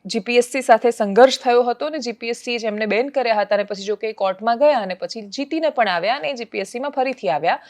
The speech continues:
પણ એમને નાઇન્ટી ટુ માર્ક્સ આપ્યા. એમને નાઇન્ટી ટુ આપ્યા એ પ્રશ્ન નથી, એમણે ઓછામાં ઓછા દસ માર્ક્સ આપ્યા. મતલબ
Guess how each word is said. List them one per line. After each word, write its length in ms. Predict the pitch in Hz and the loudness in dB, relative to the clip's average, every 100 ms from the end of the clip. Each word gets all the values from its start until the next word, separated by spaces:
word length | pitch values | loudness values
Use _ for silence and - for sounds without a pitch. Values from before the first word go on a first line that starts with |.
| - - - | -20 -20 -10
પણ 80 | 370 | -6
એમને 180 | 381 427 | -2 0
નાઇન્ટી 380 | 392 320 330 381 | 2 2 0 -2
ટુ 180 | 339 320 | 0 0
માર્ક્સ 420 | 254 185 170 - | 2 0 -2 -8
આપ્યા. 320 | 151 - - _ _ _ _ _ - - - | -8 -8 -18 _ _ _ _ _ -20 -8 0
એમને 340 | 254 311 392 | 2 4 6
નાઇન્ટી 400 | 359 339 339 370 | 6 4 2 0
ટુ 140 | 359 | 4
આપ્યા 340 | 349 339 359 - | 6 8 8 8
એ 160 | - | 6
પ્રશ્ન 400 | 339 320 311 392 | 4 4 4 0
નથી, 400 | 349 247 247 311 _ - | 0 0 -4 -10 _ -4
એમણે 200 | 269 349 | 0 2
ઓછામાં 480 | 294 294 - 381 392 | 2 0 0 0 0
ઓછા 180 | 392 403 370 | -2 -2 6
દસ 300 | 311 - - | 8 6 2
માર્ક્સ 380 | 247 180 160 175 | 0 0 -4 -10
આપ્યા. 320 | - - - _ _ _ _ - - | -10 -12 -20 _ _ _ _ -10 -2
મતલબ 280 | 262 381 | 0 2